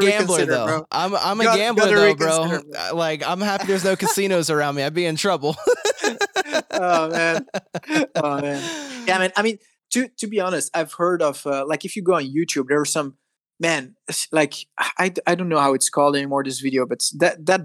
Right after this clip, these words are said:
Speaker 2: that, r-, that, sh-, that, uh, that video really shook me to my core. Like, you have, uh, sports card collectors. Like, sports card, it's, it's like,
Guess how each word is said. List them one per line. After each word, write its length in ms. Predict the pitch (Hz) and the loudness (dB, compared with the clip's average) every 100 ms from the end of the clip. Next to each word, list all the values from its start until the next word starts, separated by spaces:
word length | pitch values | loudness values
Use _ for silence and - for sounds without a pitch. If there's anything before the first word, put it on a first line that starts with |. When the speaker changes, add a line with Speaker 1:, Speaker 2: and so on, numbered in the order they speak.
| 143 - | -8 -4
Speaker 2:
that, 260 | 170 175 139 147 | 0 0 -2 -14
r-, 160 | 147 - | -18 -8
that, 240 | 156 165 - | 0 0 -2
sh-, 120 | - 151 | -12 -2
that, 280 | 151 - 143 | 0 0 0
uh, 220 | 131 123 104 | 2 0 -2
that 160 | 147 139 | -4 -4
video 360 | 165 170 151 | -10 -2 0
really 260 | 131 147 143 | 0 -2 -2
shook 320 | - - 175 | -2 -2 -4
me 100 | 156 147 | -6 -8
to 100 | 143 | -2
my 180 | 127 | -2
core. 420 | - - 147 151 - - _ | -2 0 2 2 0 -10 _
Like, 180 | 143 143 | -2 2
you 80 | 151 | 6
have, 280 | 143 139 139 | 6 4 4
uh, 320 | 127 123 123 - _ | 4 4 0 -8 _
sports 480 | - - 175 190 - | -2 0 4 2 2
card 260 | - 139 131 | 0 -2 -2
collectors. 500 | 139 123 - 123 135 | -6 -6 -8 -12 -6
Like, 140 | 151 151 | -4 -2
sports 360 | - 233 226 | 2 2 2
card, 300 | - 196 175 - | 0 0 0 -4
it's, 240 | 143 - 156 | -6 -6 -6
it's 180 | - | -4
like, 220 | 147 135 | -2 -4